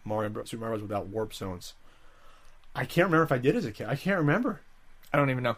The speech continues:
Speaker 2: because I still, to this day, insist that I've never beaten Mario Brothers one, and there are friends who are like, No, I've watched you
Speaker 1: What?
Speaker 2: beat it.
Speaker 1: We
Speaker 2: I
Speaker 1: did it, we did
Speaker 2: finally
Speaker 1: it, we did it on the
Speaker 2: Yeah.
Speaker 1: marathon
Speaker 2: No, like,
Speaker 1: last year, year before.
Speaker 2: me, like, personally
Speaker 1: Oh, you
Speaker 2: doing
Speaker 1: haven't?
Speaker 2: it.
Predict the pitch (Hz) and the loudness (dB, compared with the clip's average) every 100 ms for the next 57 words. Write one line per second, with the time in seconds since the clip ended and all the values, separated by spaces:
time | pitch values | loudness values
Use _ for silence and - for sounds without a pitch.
0 | - 165 151 151 - - - - - - | 2 4 6 4 0 -18 -20 -20 -20 -20
1 | _ - _ - - - - 202 202 208 | _ -20 _ -20 -20 -2 6 8 8 6
2 | 196 156 - 165 147 147 151 139 139 143 | 6 4 -2 2 4 6 6 6 2 -4
3 | 131 127 117 123 123 120 120 117 123 104 | 0 2 2 2 0 0 -2 -4 -4 -4
4 | 107 110 110 110 104 110 113 107 104 - | -2 -2 -2 -2 -2 -6 -4 -4 -6 -6
5 | 127 127 127 120 139 123 123 123 117 117 | -2 4 4 6 2 2 0 -2 -2 0
6 | 110 123 107 107 - 185 233 110 104 98 | -2 0 -2 -2 0 2 2 0 -2 0
7 | 143 196 190 139 208 170 170 185 127 127 | 6 8 8 8 6 6 6 6 4 4
8 | 160 143 104 101 175 151 147 123 123 131 | 4 2 -2 2 6 6 6 4 2 2
9 | 113 101 95 147 143 143 147 127 110 123 | -2 -2 -2 2 4 8 8 6 2 2
10 | 120 - 139 135 135 123 127 127 127 110 | 0 2 4 4 4 4 6 6 4 0
11 | 101 | -4